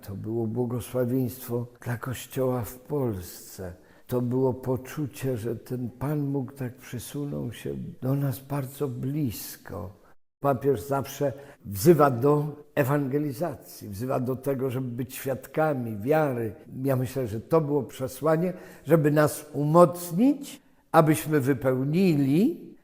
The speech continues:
posłannictwo świadków, apostołów, odważnych.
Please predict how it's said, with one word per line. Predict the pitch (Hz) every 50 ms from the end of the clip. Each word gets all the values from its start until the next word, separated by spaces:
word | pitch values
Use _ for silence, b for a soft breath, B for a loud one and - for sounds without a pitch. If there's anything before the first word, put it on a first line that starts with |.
| B B
posłannictwo | 131 - - - 131 151 143 139 139 151 175 202 180 180 - - - 139 165 170 165 165 165 165 B B B B B B B B
świadków, | - - - 156 160 147 - - - - - 104 98 - - - _ -
apostołów, | 135 120 - 156 151 - - - - 160 147 135 113 110 107 98 - - - - - b b b b b b b
odważnych. | 151 156 147 147 160 151 135 104 87 95 113 110 104 101 98 - - - -